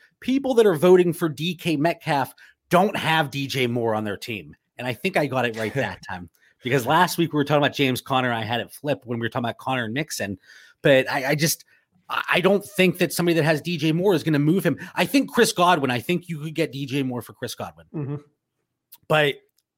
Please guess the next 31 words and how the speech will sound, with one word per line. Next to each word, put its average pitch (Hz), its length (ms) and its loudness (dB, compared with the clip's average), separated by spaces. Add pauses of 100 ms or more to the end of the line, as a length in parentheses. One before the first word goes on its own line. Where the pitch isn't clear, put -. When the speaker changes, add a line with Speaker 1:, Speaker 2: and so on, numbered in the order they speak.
(160)
Speaker 1:
th-, 151 160 -4
that's - 400 -2 (140)
four 160 200 2
and 131 140 0
five 147 400 0
in 127 80 -4
the 117 60 -6
preseason 123 880 -6
A 131 120 -2
D 113 100 -8
P. - 340 -10 (380)
Speaker 2:
Yeah, 135 220 -2 (200)
yeah. 190 240 2
And 233 280 -2
so 190 560 4 (540)
it's 226 240 -2
a 208 100 6
funny 254 300 2
thing 247 160 2
about 185 240 4
polls, 135 360 0
right? 139 200 2
I 190 40 6
was 185 120 2
listening 180 260 2
to 160 40 0
Dan 151 240 0
Patrick's 143 440 -2
show 139 240 0
on 123 160 -6
Monday, 117 420 -14